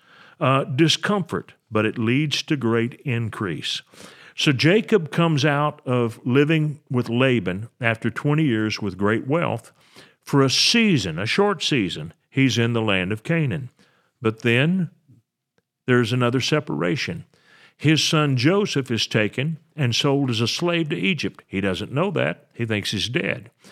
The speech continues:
But then when a great famine comes, God has prepared Joseph to become the prime minister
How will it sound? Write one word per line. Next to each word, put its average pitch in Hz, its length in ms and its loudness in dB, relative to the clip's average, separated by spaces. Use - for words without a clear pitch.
But 127 180 0
then 165 340 4
when 147 160 2
a 113 100 0
great 139 320 2
famine 196 600 -2
comes, 87 580 -4
God 175 400 2
has 135 300 0
prepared 139 840 -2
Joseph 120 760 -2
to 123 120 4
become 127 460 0
the 123 80 -2
prime 131 640 0
minister 131 600 -2